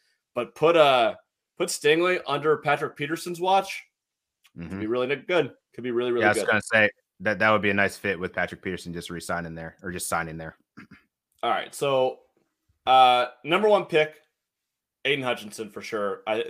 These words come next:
Speaker 1: minus three hundred right now. The, the juice is on Trayvon Walker, so just beware. But I think that a number up to five hundred is probably safe.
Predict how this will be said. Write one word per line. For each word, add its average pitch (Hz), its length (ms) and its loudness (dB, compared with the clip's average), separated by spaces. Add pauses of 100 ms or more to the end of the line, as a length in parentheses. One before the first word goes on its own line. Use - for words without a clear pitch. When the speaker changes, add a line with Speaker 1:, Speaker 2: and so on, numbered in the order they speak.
Speaker 1:
minus 139 280 -2
three 139 160 -6
hundred 127 220 -4
right 117 220 -2
now. 107 500 -4
The, 107 180 -8 (240)
the 117 80 -4
juice 139 340 -6
is 120 120 -10
on 117 140 2
Trayvon 107 300 -2
Walker, 98 300 -4
so 92 320 -10 (400)
just 135 180 -14 (160)
beware. 143 580 0 (100)
But 113 100 0
I 113 100 4
think 143 180 -4
that 123 100 0
a 113 40 0
number 110 240 -4
up 107 100 -10
to 101 80 -14
five 101 240 -2
hundred 101 180 -10
is 90 60 -18
probably 98 240 -2
safe. 113 280 -4